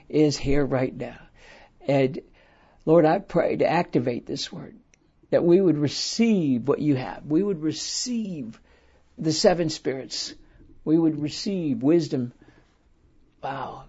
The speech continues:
discernment, understanding, all seven, the Spirit of the Lord, the Spirit of wisdom and understanding, counsel and might, knowledge and the fear of the Lord.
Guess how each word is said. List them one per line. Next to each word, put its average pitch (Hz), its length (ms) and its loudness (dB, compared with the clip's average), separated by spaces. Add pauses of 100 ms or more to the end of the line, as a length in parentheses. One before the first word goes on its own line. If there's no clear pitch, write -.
discernment, 160 680 0
understanding, 139 920 -6 (720)
all 156 400 0
seven, 127 480 -4 (420)
the - 60 -12
Spirit 165 440 2
of 139 80 -2
the 135 60 -4
Lord, 120 220 -12 (760)
the 139 80 -6
Spirit 147 440 2
of 135 120 -4
wisdom 143 340 0
and 135 80 -4
understanding, 131 680 -6
counsel 156 680 -4
and 143 100 -2
might, 127 260 -6
knowledge 135 560 -4
and 127 160 -2
the 117 60 -6
fear 147 340 0
of 131 80 -4
the 120 80 -10
Lord. 120 160 -18